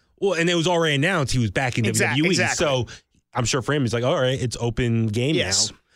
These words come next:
Speaker 1: But yeah, I'm just saying, like, the element of surprise, I miss that. Like, just going back to the Attitude Era, it was always great to see someone on Nitro, then maybe, like, a month later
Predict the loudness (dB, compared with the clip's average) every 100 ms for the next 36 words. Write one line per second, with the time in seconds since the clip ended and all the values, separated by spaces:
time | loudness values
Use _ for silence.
0 | _ -2 0 0 0 0 0 0 0 -2
1 | -4 -8 -6 -6 -2 0 0 -2 -2 -2
2 | 0 0 -2 -2 -2 0 0 0 -2 -2
3 | 0 -2 -2 -6 -6 -16 -10 -2 0 0
4 | 0 -4 -4 0 0 0 0 0 0 0
5 | 0 -2 0 0 0 0 -2 -2 -2 -2
6 | -2 0 0 0 0 0 0 0 0 -2
7 | -2 -2 0 -2 -4 -14 _ _ -4 0
8 | 0 0 0 -2 -2 -2 -2 -2 0 0
9 | 0 -2